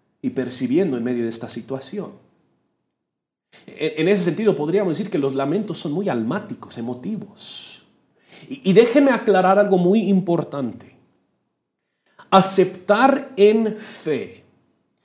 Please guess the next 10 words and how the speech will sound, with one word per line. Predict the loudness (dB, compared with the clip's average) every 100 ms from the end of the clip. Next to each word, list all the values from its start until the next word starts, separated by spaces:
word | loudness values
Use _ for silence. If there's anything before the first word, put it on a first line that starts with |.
| -20 -4
que | 2
los | 6 4
planes | 2 2 4 4 4 2 0 0
de | 2 4
Dios | 4 4 4
son | 0 2 4 8 6 4 -2 -2
buenos | 4 4 4 0 -2 -4
para | -2 -2 -2 0
tu | 0
vida | 0 0 0 0 -6 -14